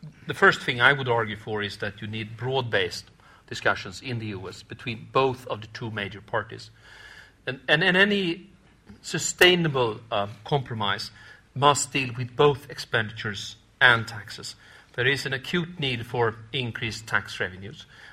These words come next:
There are some taxes that are less dangerous to the economy than others. Uh, things that are unthinkable in the U S debate, such as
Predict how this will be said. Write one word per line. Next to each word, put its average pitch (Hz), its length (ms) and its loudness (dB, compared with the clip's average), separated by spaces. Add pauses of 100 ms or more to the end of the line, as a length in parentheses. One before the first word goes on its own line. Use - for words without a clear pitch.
(140)
There 135 160 10
are 165 180 12
some 139 520 2
taxes - 460 0
that 113 120 -4
are 117 160 0
less 131 420 0 (160)
dangerous 127 440 2
to - 80 -14
the 104 80 -6
economy 98 400 -6
than 98 160 -8
others. 92 360 -10 (440)
Uh, 117 160 4 (680)
things 160 340 0
that 147 160 2
are 131 240 6
unthinkable 135 760 0
in 110 80 -8
the 113 100 -4
U 104 160 -6
S 92 120 -10
debate, 101 380 -8
such - 260 -6
as 110 180 -6